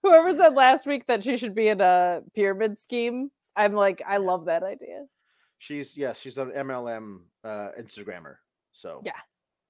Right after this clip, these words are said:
Speaker 1: I'm in.
Speaker 2: good. Cool. Um, <sighs>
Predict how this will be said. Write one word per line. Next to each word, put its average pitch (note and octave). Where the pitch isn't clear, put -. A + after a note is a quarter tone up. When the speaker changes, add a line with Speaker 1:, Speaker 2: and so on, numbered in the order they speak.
Speaker 1:
I'm F#3
in. C3+
Speaker 2:
good. D#2+
Cool. C2
Um, F2+
<sighs> -